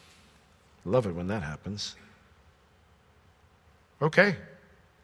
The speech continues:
Well, so the verse I wanted to go to was a verse that talked about how if you take advantage of a foreigner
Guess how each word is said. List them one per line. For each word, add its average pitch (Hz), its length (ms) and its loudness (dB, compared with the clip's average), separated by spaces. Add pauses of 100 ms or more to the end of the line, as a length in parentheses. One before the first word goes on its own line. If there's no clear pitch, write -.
(2250)
Well, 170 320 6 (1500)
so 226 240 12
the 208 80 10
verse 214 260 10
I 202 80 10
wanted 180 320 10
to 143 80 4
go 127 180 4
to 131 320 4 (1600)
was 156 180 8
a 156 40 10
verse 170 320 10
that 165 120 4
talked 156 320 8
about 143 400 10
how 139 680 10 (180)
if 139 200 2
you 151 240 6
take 143 240 6
advantage 135 600 4
of 127 180 6
a 127 120 8
foreigner 120 600 0